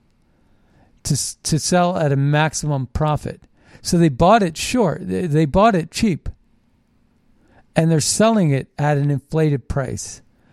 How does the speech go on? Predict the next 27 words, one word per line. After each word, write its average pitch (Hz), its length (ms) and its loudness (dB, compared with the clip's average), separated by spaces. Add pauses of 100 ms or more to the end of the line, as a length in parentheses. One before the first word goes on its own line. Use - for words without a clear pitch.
(220)
And 147 160 0
they're 151 80 2
making 143 560 0
huge 185 480 -2
amounts 156 300 -2
of 139 80 -2
money 135 420 -2 (260)
as 127 120 0
a 127 60 -2
result 117 400 -2
of - 80 -6
it. - 180 -10 (1500)
That's 190 300 4
the 175 120 2
simple 175 380 2
form 170 340 0
of 113 100 -2
it. 107 160 -6 (800)
I 165 180 0
can 202 140 0
get 185 160 0
into 175 460 2
this 185 240 -2
article, 190 480 2
by 139 200 0
the 139 100 0
way, 127 280 -2